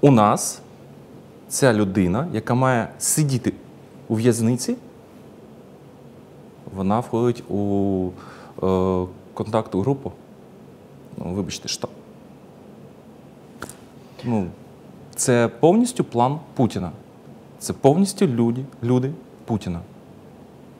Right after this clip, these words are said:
І як можна долучати до, е, групи, яка вирішує, це не тільки питання Донбасу, це питання всієї країни.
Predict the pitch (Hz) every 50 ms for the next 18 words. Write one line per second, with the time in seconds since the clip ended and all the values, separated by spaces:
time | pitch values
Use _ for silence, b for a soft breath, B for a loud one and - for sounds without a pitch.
0 | - - - - - - - - - - - - - 101 104 104 104 104 107 104
1 | 101 98 120 131 131 131 135 135 127 123 117 113 117 107 104 117 113 113 110 -
2 | 139 123 - 113 104 101 110 107 110 110 107 101 95 B B B B B B B
3 | B - 101 101 104 101 101 101 101 101 98 95 95 B B B B B B B
4 | B - 110 113 143 151 147 - 117 107 110 107 107 131 127 127 123 117 - -
5 | - - 110 104 117 131 139 156 160 156 - - - 139 139 135 123 - - -
6 | - - 135 139 147 165 160 - 247 247 - - 202 - 185 175 - 175 175 175
7 | 175 175 156 143 165 170 165 160 185 180 160 135 - - - 85 - - - -
8 | 120 95 - 92 - 143 151 151 147 135 - - 147 147 147 147 139 135 - 147
9 | 160 165 160 151 110 92 78 65